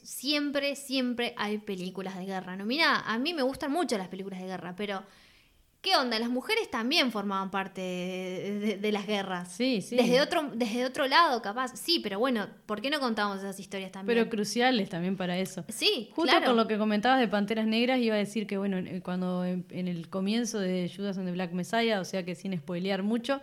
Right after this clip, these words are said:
Speaker 2: en una parte creo que la única mujer que aparece, digo, como súper conocida y, y como una parte de unos discursos que, que dio y que apareció tele-, televisada fue Angela Davis.
Speaker 1: Ah, sí,
Speaker 2: Que está,
Speaker 1: que la
Speaker 2: eh,
Speaker 1: fuimos
Speaker 2: de
Speaker 1: a ver
Speaker 2: pie,
Speaker 1: cuando
Speaker 2: otra vez.
Speaker 1: vino.
Speaker 2: <laughs> Sí,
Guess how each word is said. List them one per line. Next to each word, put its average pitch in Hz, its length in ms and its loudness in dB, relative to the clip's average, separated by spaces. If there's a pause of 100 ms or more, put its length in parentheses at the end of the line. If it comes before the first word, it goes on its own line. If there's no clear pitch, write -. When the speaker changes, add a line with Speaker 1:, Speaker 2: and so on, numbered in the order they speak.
(240)
Speaker 2:
en 214 160 2
una 233 160 4
parte 262 340 2
creo 220 160 0
que 226 140 0
la 196 140 2
única 226 260 2
mujer 190 260 -2
que 220 60 0
aparece, 185 840 0
digo, 165 440 -6
como 170 400 -8 (100)
súper 196 460 -4
conocida 190 680 0
y, 170 420 -6 (460)
y 170 380 -4
como 175 200 -2
una 185 140 0
parte 190 200 -2
de 185 160 -2
unos 185 240 0
discursos 185 440 -4
que, 165 380 -6
que 185 120 -2
dio 196 200 0
y 196 60 0
que 180 60 -6
apareció 175 380 -6
tele-, 185 480 -2
televisada 196 760 0
fue 220 180 0
Angela 175 380 -2
Davis. 175 500 -2
Speaker 1:
Ah, 226 240 -6 (340)
sí, - 120 -14
Speaker 2:
Que 180 140 -4
está, 180 220 0
Speaker 1:
que 208 80 -2
la 196 80 -4
Speaker 2:
eh, 165 180 -6
Speaker 1:
fuimos 226 220 0
Speaker 2:
de 180 60 2
Speaker 1:
a 190 80 4
ver 214 140 4
Speaker 2:
pie, 226 180 8
Speaker 1:
cuando 233 280 6
Speaker 2:
otra 220 180 8
vez. 214 140 6
Speaker 1:
vino. 269 200 2 (340)
Speaker 2:
<laughs> - 340 -20
Sí, 226 360 -2